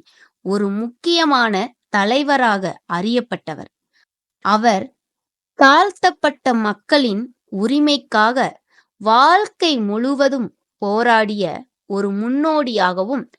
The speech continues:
சமூக சீர்திருத்த இயக்கத்தின் தந்தையாகவும் கருதப்படுகிறார். அவரது பிறப்பு மற்றும்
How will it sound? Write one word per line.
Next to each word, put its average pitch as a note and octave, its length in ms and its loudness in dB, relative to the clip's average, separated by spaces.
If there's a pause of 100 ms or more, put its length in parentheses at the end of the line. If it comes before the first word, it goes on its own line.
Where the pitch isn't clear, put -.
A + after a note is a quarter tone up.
(380)
சமூக F4 720 0
சீர்திருத்த C#4 800 -4 (380)
இயக்கத்தின் A#3+ 680 -4 (340)
தந்தையாகவும் A#3+ 840 0 (200)
கருதப்படுகிறார். G3+ 840 -4 (920)
அவரது G#3+ 440 -2 (100)
பிறப்பு D4+ 460 -2 (360)
மற்றும் G3+ 500 -8